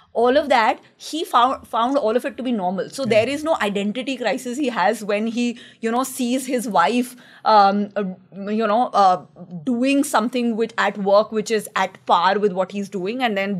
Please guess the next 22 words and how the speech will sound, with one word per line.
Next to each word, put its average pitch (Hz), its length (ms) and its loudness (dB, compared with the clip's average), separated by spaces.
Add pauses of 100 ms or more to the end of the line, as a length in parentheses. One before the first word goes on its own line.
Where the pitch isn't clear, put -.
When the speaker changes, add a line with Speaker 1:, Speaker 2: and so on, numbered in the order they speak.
Speaker 1:
doing 202 260 -4
the 208 80 -10
similar 190 400 -2
weightlifting 175 460 -10
at 185 120 -18
home. 202 220 -4
Speaker 2:
Yeah. 113 100 -10 (520)
Speaker 1:
And, 247 240 4 (160)
um, 220 180 2 (160)
I - 80 0
think, 320 340 -6
you 233 80 -2
know, 240 40 -2
Lizzie 214 420 -2
is 214 80 0
also 190 240 -4 (260)
sort 180 200 0
of 208 160 -4
lucky 214 260 -6
to 220 140 -6
have 190 260 -6
that, 185 260 0